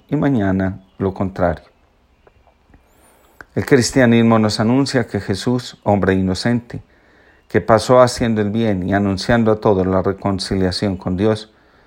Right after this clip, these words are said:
muere en la cruz por causa del pecado, es decir, por la equivocación que engendró en nuestra mente y en nuestro corazón la percepción de Dios como juez y causa del sufrimiento en el ser humano.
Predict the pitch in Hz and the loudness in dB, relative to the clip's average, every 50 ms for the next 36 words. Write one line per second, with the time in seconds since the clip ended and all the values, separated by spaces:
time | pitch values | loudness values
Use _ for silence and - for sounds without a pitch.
0 | _ _ _ _ _ _ 110 110 127 135 127 131 135 131 131 127 123 123 - 135 | _ _ _ _ _ _ 0 2 4 4 6 4 4 4 4 2 2 2 0 0
1 | 139 147 139 - - - 101 98 - - 107 104 98 - - 101 98 95 90 - | 0 0 -2 -2 -4 -4 -4 -4 0 0 2 2 2 0 -2 -4 -4 -4 -4 -4
2 | - 98 90 - 95 87 - - 92 - _ _ _ _ _ _ _ _ _ _ | -6 -8 -6 -2 -2 -2 -2 -4 -8 -12 _ _ _ _ _ _ _ _ _ _
3 | _ _ _ _ - 90 85 95 98 95 - 117 113 117 117 - _ _ _ _ | _ _ _ _ -8 -4 -2 -2 -2 -2 0 0 0 -2 -2 -6 _ _ _ _
4 | _ _ _ _ _ _ - 101 98 107 113 107 - - 123 117 113 107 - 123 | _ _ _ _ _ _ -4 0 2 2 2 2 2 0 2 2 2 2 2 0
5 | 113 107 - - 131 131 135 123 - 135 127 123 113 - - 120 113 110 113 117 | 0 0 0 2 2 2 2 0 0 0 0 -2 -2 -2 -2 -2 -2 0 2 2
6 | 120 117 110 101 101 104 104 101 101 - - 104 104 107 117 123 127 120 123 - | 4 4 4 2 2 0 0 0 -2 -4 -4 -2 0 2 2 2 0 0 -2 -2
7 | 101 95 92 92 92 95 95 - - 95 - - 104 98 98 95 - 120 117 117 | -2 -2 0 0 0 -2 -4 -4 -6 -6 -6 -2 0 0 0 0 2 2 2 2
8 | 117 117 - - _ _ _ _ _ _ _ _ _ _ - - 92 - 110 110 | 2 -2 -6 -12 _ _ _ _ _ _ _ _ _ _ -2 -2 0 2 0 0
9 | 98 - - 120 101 - - - 135 131 131 127 131 123 117 117 120 120 120 113 | 0 0 -2 -2 -2 -2 -2 0 2 2 4 4 4 4 4 4 4 4 4 2
10 | - - 113 104 98 - - - 110 110 110 110 - - - - - 107 - - | -2 -4 -4 -2 -4 -4 -2 -2 0 0 0 -2 -4 -8 -14 -12 -10 -10 -4 2
11 | 120 120 120 127 123 - 131 123 120 117 - - 110 98 - 117 110 110 113 117 | 4 4 4 4 2 0 0 0 0 0 -4 -6 -8 -6 -2 -2 0 2 2 0
12 | 120 120 - 104 95 92 90 90 - - 98 90 92 92 95 98 92 85 80 - | 0 -2 -2 -2 0 0 -2 -4 -4 -4 -4 -2 0 0 0 0 0 -2 -4 -8